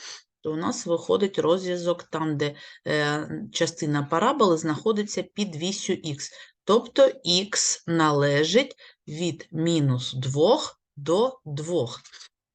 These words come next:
Але нам треба, е, вказати найбільший цілий розв'язок цієї нерівності.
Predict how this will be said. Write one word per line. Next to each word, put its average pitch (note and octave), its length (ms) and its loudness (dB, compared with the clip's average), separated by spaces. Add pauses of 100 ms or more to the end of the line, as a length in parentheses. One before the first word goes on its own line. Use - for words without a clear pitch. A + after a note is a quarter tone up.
(760)
Але D#3 220 0
нам D4 260 2
треба, F3 400 0 (260)
е, E3+ 120 4
вказати E3 760 -2
найбільший F3+ 1160 0
цілий G#3 600 0
розв'язок G3+ 580 0
цієї F3+ 580 -2
нерівності. C#3 800 -4